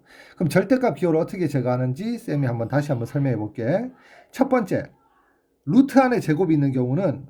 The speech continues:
루트 안에 있는 제-, 루트 안에 제곱이 있는 경우는 이렇게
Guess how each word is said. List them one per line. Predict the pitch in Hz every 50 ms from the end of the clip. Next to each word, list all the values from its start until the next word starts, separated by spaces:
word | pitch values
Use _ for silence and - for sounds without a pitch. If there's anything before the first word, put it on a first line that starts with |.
| _ _ _
루트 | - 147 190 - - -
안에 | 220 208 208 185
있는 | 156 147 139 143 135
제-, | 135 135 131 127 127 131 131
루트 | 147 180 180 - -
안에 | 202 190 180 180 147
제곱이 | 143 151 139 156 147 139
있는 | 131 131 123
경우는 | 127 131 131 131 131 143
이렇게 | 147 170 185 190 196 196 190 196 - - - 170 160 156 151 -